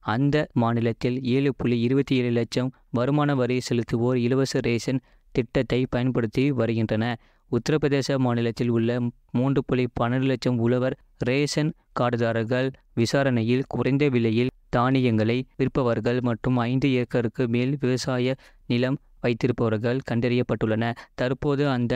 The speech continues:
மாநிலத்தில் மொத்தம் மூன்று புள்ளி அறுபத்தி ஒரு கோடி ரேஷன் கார்டுகள் உள்ளன. இதில்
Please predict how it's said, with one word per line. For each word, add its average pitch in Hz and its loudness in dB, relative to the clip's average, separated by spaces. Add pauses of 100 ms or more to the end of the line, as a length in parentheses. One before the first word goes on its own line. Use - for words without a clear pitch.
(100)
மாநிலத்தில் 120 2
மொத்தம் 123 0
மூன்று 120 2
புள்ளி 120 2
அறுபத்தி 120 2
ஒரு 117 0 (460)
கோடி 131 2
ரேஷன் 120 2
கார்டுகள் 113 0 (100)
உள்ளன. 113 0 (320)
இதில் 139 0